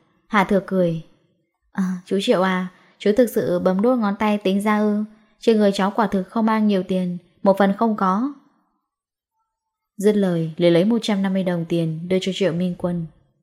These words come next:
Triệu Minh Quân thấy tiền, tủm tỉm cười. Chú Triệu lăn lộn trong cái ngành nghề này, tự nhiên có chút nhãn lực. So với việc bấm ngón tay tính, không kém hơn là mấy đâu. Hiển nhiên, Triệu Minh Quân không biết,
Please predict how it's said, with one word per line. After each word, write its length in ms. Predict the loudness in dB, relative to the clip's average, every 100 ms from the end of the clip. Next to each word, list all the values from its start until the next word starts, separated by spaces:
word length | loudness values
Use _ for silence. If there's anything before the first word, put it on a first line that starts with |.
| _ _ _
Triệu 180 | 0 2
Minh 180 | 2 0
Quân 220 | 0 0
thấy 140 | -2
tiền, 400 | 0 0 0 -4 -8 -8 0
tủm 200 | 0 2
tỉm 240 | 0 0
cười. 400 | 0 0 0 -8 _ _ _ _ _ 0
Chú 140 | 2
Triệu 260 | 4 6 6
lăn 200 | 4 4
lộn 200 | 2 2
trong 140 | -2
cái 100 | -2
ngành 260 | 0 0 -2
nghề 120 | -2
này, 360 | -2 -4 -6 -10 _
tự 120 | 0 2
nhiên 280 | 2 0
có 80 | 0
chút 160 | 0 0
nhãn 220 | 0 0
lực. 140 | -2 -4 _ _ _ _ _ -8
So 160 | -2 0
với 140 | 0
việc 260 | 0 0 0
bấm 200 | -2 -2
ngón 180 | -4
tay 180 | -2 -2
tính, 440 | -2 -2 0 -2 0
không 180 | -2 0
kém 160 | 0
hơn 140 | 0 0
là 80 |
mấy 220 | 0 0 2
đâu. 360 | 2 0 -2 -10 _ _ _ _ _ _ _ _ _ _ _ _ _ _ _
Hiển 200 | -2 0
nhiên, 300 | -2 -4 -6 -4
Triệu 180 | -2
Minh 180 | 0 0
Quân 220 | 0 0
không 200 | 0 -4
biết, 240 | -2 -2